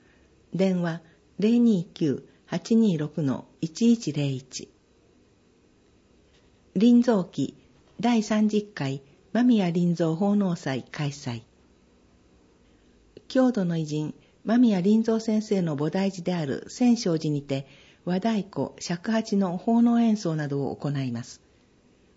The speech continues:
今年は千勝寺の林蔵記と保存会の間宮林蔵奉納祭を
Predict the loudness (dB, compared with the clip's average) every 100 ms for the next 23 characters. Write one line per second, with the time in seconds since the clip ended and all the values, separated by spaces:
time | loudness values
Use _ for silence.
0 | _ -2 -2 0 -2 -2 -6 -20 _ -2
1 | 2 2 2 -2 -2 -4 -2 2 4 4
2 | 2 0 -4 -4 -2 0 0 0 -2 -6
3 | -4 -4 -6 -14 -16 -2 2 2 2 0
4 | 0 0 0 0 2 2 0 -4 -6 -4
5 | -6